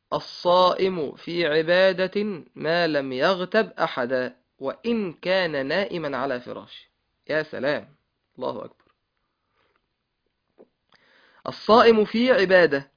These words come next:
ما لم يغتب أحدا، وإن كان نائما على فراشه. قال: "وكانت حفصة تقول: 'يا حبذا عبادة وأنا نائمة على فراشي.'"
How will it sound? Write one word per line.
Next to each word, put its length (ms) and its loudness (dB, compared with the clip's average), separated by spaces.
ما 160 2
لم 160 0
يغتب 560 2
أحدا، 540 -4
وإن 440 0
كان 340 6
نائما 360 2
على 180 2
فراشه. 420 -12
قال: 220 6
"وكانت 460 4
حفصة 680 0
تقول: 580 0
'يا 240 4
حبذا 680 2
عبادة 680 2
وأنا 460 2
نائمة 480 -2
على 320 2
فراشي.'" 420 -2